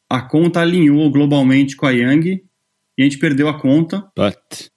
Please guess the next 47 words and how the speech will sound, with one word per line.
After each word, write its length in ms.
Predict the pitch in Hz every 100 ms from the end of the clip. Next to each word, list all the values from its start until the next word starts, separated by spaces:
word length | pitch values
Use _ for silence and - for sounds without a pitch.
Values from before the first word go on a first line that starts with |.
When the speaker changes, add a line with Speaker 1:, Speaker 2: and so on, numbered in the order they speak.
| _ -
Speaker 1:
Aí 360 | 123 127 139 143
<laughs> 520 | 143 160 156 151 151
ele 100 | 151
falou, 240 | 151 151
"Cara, 220 | 147 147 135
vou 140 | 139
ter 160 | 139 143
que 200 | 143 151
te 260 | 143 151 143
de-, 260 | 143 143
você 240 | 135 - 147
vai 80 | 147
ter 80 |
que 100 | 143
ir 40 | 156
embora, 400 | 131 123 151 160
mas 220 | 156 147
daqui 160 | 151 165
a 40 |
um 120 | 156
mês 200 | 147 151
eu 60 | 156
te 100 | -
contrato." 600 | 185 175 165 127 - 107 _ _ _ -
E 60 |
eu 60 | 143
falei, 200 | 143 160
"Cara, 240 | 160 147
não 120 | 135 147
sei 160 | 160
se 80 | 147
dá 80 | 156
pra 80 | 156
esperar 260 | - 160
um 60 | 156
mês 220 | 139 139
que 80 | 160
eu 60 |
preciso 440 | 151 - 156 160 160
ganhar 220 | 160 156
dinheiro, 380 | 160 175 151 117
né?" 140 | 117 120 -
Speaker 2:
Uhum. 360 | 98 90 95 117 _ _ - -
Speaker 1:
Aí 380 | 123 143 151 147 _ _
montei 320 | 123 127 131
a 60 | 131
pasta 580 | 131 131 143 - 180